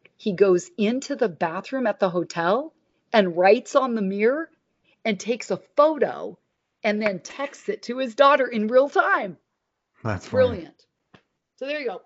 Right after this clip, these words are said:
Speaker 1: Is that practical
Speaker 2: Yeah.
Speaker 1: enough?
Speaker 2: That is good. That is good. And, um, you know, anger is something we can all relate to. And, um, I, I mean,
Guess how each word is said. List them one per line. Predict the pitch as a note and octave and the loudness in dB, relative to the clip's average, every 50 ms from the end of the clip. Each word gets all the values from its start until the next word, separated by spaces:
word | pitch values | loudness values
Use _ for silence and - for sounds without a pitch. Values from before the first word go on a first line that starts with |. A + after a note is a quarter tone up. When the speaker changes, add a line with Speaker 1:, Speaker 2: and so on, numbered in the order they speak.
| _ _ | _ _
Speaker 1:
Is | F#3 C#4+ | -10 -10
that | D4 D4 - | -10 -8 -8
practical | C#4+ D4 D4+ - - - - | -8 -8 -8 -10 -8 -2 0
Speaker 2:
Yeah. | C#3+ E3 | 2 2
Speaker 1:
enough? | D#3+ C3 F2+ - _ _ _ _ _ - - - - | 2 0 -2 -6 _ _ _ _ _ -12 -12 -6 -2
Speaker 2:
That | B2 C3 C#3+ | 0 2 4
is | F3+ F#3+ F#3+ - | 2 2 0 0
good. | - F3 D#3 C#3 A2+ F#2+ F2+ - _ _ - | 4 6 6 6 6 4 0 -6 _ _ -8
That | B2 B2 B2 | -4 -2 0
is | C#3+ D#3 D3 B2 | 0 0 -2 -2
good. | A#2 G#2 G2 F#2+ F2+ - - - - | -2 -2 0 0 -2 -4 -10 -12 -6
And, | - A2 G#2+ G#2+ G#2+ A2 | -4 -4 -2 -2 -2 -2
um, | A2 G#2+ G#2+ G#2+ G#2+ G#2 G#2 G#2 G#2 - | -2 -2 0 0 0 0 -2 -4 -4 -2
you | - C3 | 0 0
know, | B2+ A2+ | 2 2
anger | F2 A#2 C3 E3 F3+ D3+ C3 A#2 | 2 2 2 2 4 4 4 2
is | A2 - | 2 0
something | - C3+ B2 - B2 A#2+ | 0 -2 0 0 0 0
we | A#2 | 0
can | A2+ A#2 A2 | 0 0 0
all | F#2 F2+ A2+ A#2+ B2 A#2+ A#2+ A#2 | 2 4 4 6 6 6 4 4
relate | A2 G2+ F#2 F2+ G2 G2+ G2 - | 2 0 -2 -2 -4 -6 -6 -6
to. | - G2 E2+ D#2+ E2+ - _ _ _ - | -6 -6 -4 -6 -6 -10 _ _ _ -12
And, | - F2 G2 G2 G2 G2 G2 G#2 | -8 -6 -4 -4 -4 -4 -4 -2
um, | G2 G2 G2 G2 F#2+ F#2+ F#2+ G2 - - - - - - _ - | -2 -2 -2 -2 -2 -4 -6 -8 -12 -18 -20 -20 -20 -20 _ -2
I, | - D3 D#3 B2+ - - | 0 0 0 0 -2 -4
I | - C3+ | -2 0
mean, | C#3 C#3 C#3 C3+ C3 B2 A2 | 2 2 2 2 2 0 -2